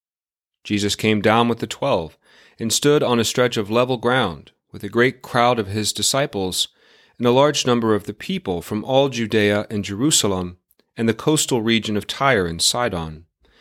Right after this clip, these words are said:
And raising his eyes towards his disciples, he said, "Blessed are you who are poor, for the kingdom of God is yours.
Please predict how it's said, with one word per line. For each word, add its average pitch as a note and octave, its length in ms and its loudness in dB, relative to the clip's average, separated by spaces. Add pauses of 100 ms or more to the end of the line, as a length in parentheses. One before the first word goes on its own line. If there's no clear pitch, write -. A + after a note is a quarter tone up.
(400)
And B2+ 80 -8
raising F#3+ 340 2
his C3+ 140 2
eyes C3 400 2
towards A2+ 380 -2
his G#2 180 -2
disciples, A2+ 680 0
he G#2+ 100 -4
said, G#2 460 -2 (420)
"Blessed E3 360 0
are C#3+ 100 4
you A#2+ 480 2 (200)
who G#2 180 -2
are F#2+ 80 0
poor, G2+ 580 -2 (680)
for - 120 -14
the G#2 80 -4
kingdom E3 400 0
of A#2 100 0
God G#2+ 300 2
is F#2 120 -4
yours. E2 520 -6